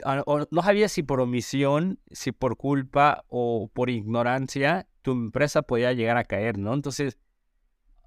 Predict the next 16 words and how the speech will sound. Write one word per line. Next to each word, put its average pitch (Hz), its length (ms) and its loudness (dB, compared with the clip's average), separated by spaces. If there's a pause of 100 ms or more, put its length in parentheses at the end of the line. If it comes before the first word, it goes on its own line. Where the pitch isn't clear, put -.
(160)
no 135 180 -2
sé, 160 220 0
siento 165 260 0
que 135 280 -2
eso - 260 -4
ya 139 200 4
es 139 120 -2
n-, 123 300 -2
más 123 340 0
que, 135 380 -2
em, 110 580 -4 (320)
racional, 113 880 -2 (340)
ya 123 100 2
termina 127 380 0
siendo 123 280 -2
muy 120 1120 -2